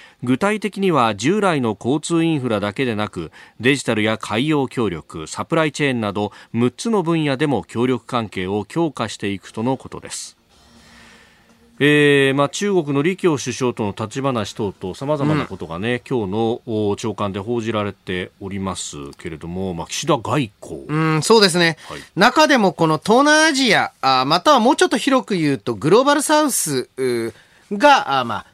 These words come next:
Speaker 2: 米中、う、
Speaker 1: うん。
Speaker 2: どちらサイドで、えー、経済活動、または安全保障を展開していくのか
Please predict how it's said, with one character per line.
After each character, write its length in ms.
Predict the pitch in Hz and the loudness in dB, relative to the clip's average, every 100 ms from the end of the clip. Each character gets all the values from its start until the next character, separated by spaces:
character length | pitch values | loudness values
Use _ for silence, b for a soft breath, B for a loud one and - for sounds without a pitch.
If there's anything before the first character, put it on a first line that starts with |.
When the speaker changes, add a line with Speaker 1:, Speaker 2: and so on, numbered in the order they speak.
| _ | _
Speaker 2:
米 520 | 120 107 214 247 185 | -16 0 2 4 2
中、 560 | 113 - - 233 233 151 | 0 -2 0 2 2 0
う、 60 | - | -2
Speaker 1:
う 280 | 156 151 151 | -2 0 0
ん。 40 | |
Speaker 2:
ど 160 | 156 170 | 2 2
ち 160 | - | 2
ら 140 | 330 320 | 2 2
サ 240 | - 349 | 2 2
イ 100 | 311 | 2
ド 240 | 190 135 - 147 151 170 | 0 -4 -2 -2 0 0
で、 360 | 262 247 165 | 2 2 0
え 20 | 170 | -2
ー、 60 | |
経 160 | - 175 | 0 0
済 180 | 165 165 | 0 2
活 280 | 165 143 | 0 0
動、 220 | 113 104 - 143 | -6 -6 -4 -2
ま 140 | 156 - | -2 0
た 100 | 269 | 2
は 140 | 170 | 2
安 80 | 156 | 2
全 140 | 165 | 0
保 120 | 160 | -2
障 260 | 160 127 101 | -2 -2 -4
を 320 | 101 113 104 | -4 -6 -6
展 260 | - 143 135 | -4 -4 -2
開 220 | 127 127 | 0 0
し 80 | - | -2
て 120 | 135 | -4
い 80 | 123 | -2
く 100 | 123 | -4
の 140 | 107 | -6
か 260 | - 87 | -6 -8